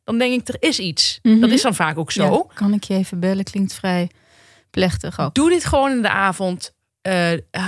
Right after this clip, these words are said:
Speaker 1: hou me overdag niet de hele tijd op met dit soort, dit soort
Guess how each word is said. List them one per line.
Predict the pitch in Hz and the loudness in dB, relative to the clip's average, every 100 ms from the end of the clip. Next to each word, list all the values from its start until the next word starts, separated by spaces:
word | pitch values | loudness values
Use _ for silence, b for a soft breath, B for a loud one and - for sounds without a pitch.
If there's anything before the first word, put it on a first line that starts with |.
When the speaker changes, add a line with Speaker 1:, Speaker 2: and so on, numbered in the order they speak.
| 180 185 | -6 -4
Speaker 1:
hou | 226 302 | 0 0
me | 262 | 2
overdag | 240 226 220 226 | 2 2 0 0
niet | 220 208 | -2 -2
de | |
hele | 190 196 | -2 -2
tijd | - - | -6 -4
op | 180 | -4
met | 196 170 | -2 -4
dit | 165 | -4
soort, | - 180 - - | -6 -8 -10 -8
dit | 180 | -8
soort | - 170 | -6 -8